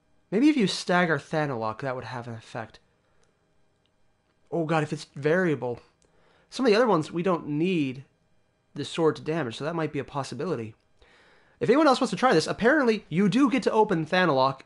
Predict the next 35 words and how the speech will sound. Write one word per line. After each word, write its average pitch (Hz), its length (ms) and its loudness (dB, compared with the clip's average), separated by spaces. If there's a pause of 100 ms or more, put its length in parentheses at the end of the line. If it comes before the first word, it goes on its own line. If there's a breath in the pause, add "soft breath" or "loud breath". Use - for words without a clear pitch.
(180)
in 190 200 4
this 170 180 0
daily 151 280 4
mission. 131 400 -4 (1000 soft breath)
Now, 151 300 2
I 147 100 4
didn't 214 200 2
see 214 100 2
a 160 40 4
sword 202 300 2
drop, 139 300 2
so 160 320 4
it 156 100 6
might 202 240 2
not 196 180 4
be 180 120 -2
possible 160 360 0
to 131 80 -4
kill 175 300 -6
him, 214 240 0 (240 loud breath)
but 190 60 -4
at 208 40 -4
the 202 60 -4
same 208 140 2
time, 180 340 0 (160)
just 220 240 -6
dropping 175 440 2
him 127 120 -2
might 147 300 -2
have 143 180 -2
an 135 60 -8
effect 147 360 -2
on 127 100 -2
its 120 140 -8
own. 110 280 -4